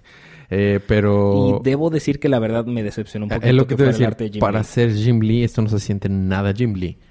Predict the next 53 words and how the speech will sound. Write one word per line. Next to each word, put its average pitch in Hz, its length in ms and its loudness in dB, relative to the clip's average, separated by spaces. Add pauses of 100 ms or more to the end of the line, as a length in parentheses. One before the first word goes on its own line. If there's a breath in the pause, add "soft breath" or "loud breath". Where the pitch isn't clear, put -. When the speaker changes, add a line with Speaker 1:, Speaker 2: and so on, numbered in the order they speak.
(120)
Speaker 1:
Nada. 104 580 2 (240 soft breath)
Sobre 107 220 -2
todo 120 200 2
cuando 113 220 0
la 104 80 4
última 120 320 0
serie 110 560 -2
ongoing 101 500 -2
que 107 120 -4
leí 98 140 0
de 101 140 0
él, 113 200 -4
ongoing 156 400 -2
entre 185 180 -4
comillas, 113 380 -2
porque 107 220 -8
se 98 100 -8
echaban 107 320 -4
breaks 101 240 -2
de 107 120 -4
cuatro 95 360 -6
o - 20 -4
cinco 143 240 -6
meses 170 380 -2
entre 156 180 -2
número 156 240 4
y 147 40 6
número, 143 280 2
era 104 420 0 (380 loud breath)
Superman 107 460 0
Unchained. 110 440 -4 (260)
Speaker 2:
Mm. 113 220 -6
Speaker 1:
Y 117 120 4
de 110 80 4
hecho, 135 160 0
inclusive 110 320 0
lo 110 80 0
hicieron 110 260 0
un 110 100 2
número 110 220 0
más 101 180 -4
corto 98 300 -4
de 104 60 0
lo 90 120 -4
que - 80 -6
realmente 92 380 -4
era. 113 160 -4 (480 soft breath)
Él - 240 -10
tenía 90 260 -4
un 98 140 0
arte 92 320 -4
ridículamente 90 880 -8
bueno. - 260 -12